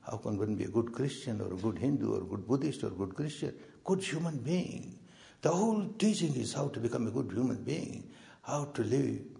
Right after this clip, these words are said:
a peaceful, harmonious life within, and how to generate nothing but peace and harmony for the atmosphere outside, so that others can also live in peace and harmony. A wonderful technique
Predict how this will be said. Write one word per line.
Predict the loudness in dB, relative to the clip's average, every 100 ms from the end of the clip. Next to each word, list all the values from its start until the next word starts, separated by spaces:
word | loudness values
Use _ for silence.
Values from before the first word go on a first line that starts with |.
| -20 -20 -20 _ -10
a | -8
peaceful, | -6 -4 -2 -2 -4 -4 -4
harmonious | -2 -2 -2 -4 -6 -6 -6 -4
life | -4 -6 -8
within, | -4 -4 -4 -8 -12 -18 -20 -8
and | -4
how | 2 2
to | 2
generate | 2 2 4 0 0
nothing | -2 -2 -4
but | -4 -4
peace | -4 -4 -4
and | 0
harmony | 4 4 2 -2
for | -2
the | 0
atmosphere | 0 -2 -4 -2 0
outside, | 2 0 0 0 0 -2 -12 -18 -20
so | -6 -2
that | 0 0
others | 2 2 2
can | -4 -4
also | -4 -6 -8
live | -8 -8
in | -10 -12
peace | -10 -10 -8
and | -8
harmony. | -6 -8 -10 -12 -12 -14 -18 -20 _ _ -20 -20 -20 _ _ -20 _ _ -2
A | 2
wonderful | 4 2 0 -2
technique | -2 -4 -4 -6 -6 -10